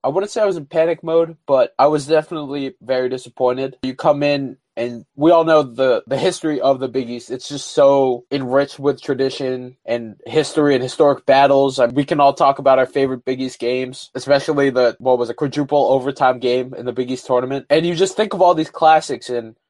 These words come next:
the Syracuse, the Georgetowns, the Louisvilles. That first year was just rough. You had Villanova was blowing out the water, which was definitely exciting for Villanova fans and us. But at the same time, you had Georgetown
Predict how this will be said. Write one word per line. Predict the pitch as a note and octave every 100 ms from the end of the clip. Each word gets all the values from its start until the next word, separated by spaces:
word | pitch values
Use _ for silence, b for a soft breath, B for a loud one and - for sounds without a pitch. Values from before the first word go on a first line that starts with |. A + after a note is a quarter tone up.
| -
the |
Syracuse, | C3+ F3 D#3+ D#3 D#3 B2+
the | -
Georgetowns, | B2+ C#3+ D3 C3+ - C3+ A#2+ A2+ G2+ - -
the |
Louisvilles. | C#3 D#3+ D#3 C#3+ B2+ A#2+ A2 - -
That | B2+ D#3 -
first | - G#3 G3+ -
year | F3+
was | D#3 C#3 C3
just | B2 B2
rough. | D3+ E3+ -
You | B2+ C#3
had | C#3 C#3 C3+ B2
Villanova | D3 G#3+ A3 G3
was | D3+
blowing | D#3+ F3
out | E3
the | D#3
water, | C#3+ D#3 C#3+
which | B2 C#3+
was | C#3+
definitely | G#3 G#3+ F#3
exciting | - E3 E3 C#3+
for | - E3+ E3+ D3 A2+
Villanova | C3+ D3+ D3+ D3
fans | C#3+ C#3+ C#3 C#3 B2+
and | B2
us. | C3 B2+ -
But | D3 C#3 -
at | C#3+
the | D#3+
same | F#3+ F3+
time, | F#3 E3
you |
had | F3 D#3+ D3 -
Georgetown | F3 G#3+ - - E3 D#3 C#3